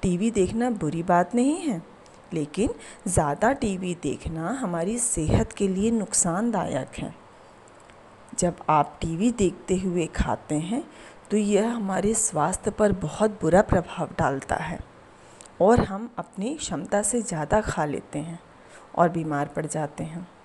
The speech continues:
ज़्यादा टीवी देखने के कारण ही हमारी आँखों की रोशनी कमज़ोर हो जाती है, छोटे-छोटे बच्चों को चश्मे लग जाते हैं और हमें परेशानियों का सामना करना पड़ता है।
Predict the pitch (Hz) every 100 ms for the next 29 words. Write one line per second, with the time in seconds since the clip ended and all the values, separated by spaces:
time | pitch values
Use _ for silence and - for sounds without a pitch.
0 | - - - - - - 180 151 175 214
1 | 226 190 208 175 135 190 208 240 233 165
2 | 156 196 220 202 214 202 180 180 208 170
3 | 170 190 185 196 180 160 - 254 220 190
4 | 180 165 160 160 156 147 - 156 196 294
5 | - - - - 269 262 285 254 247 240
6 | 202 202 190 196 190 - - 170 165 160
7 | 160 175 175 - 180 196 - 269 285 262
8 | 240 240 233 180 180 - 175 202 240 240
9 | 226 - 170 151 175 180 - 160 160 165
10 | 165 165 - - 175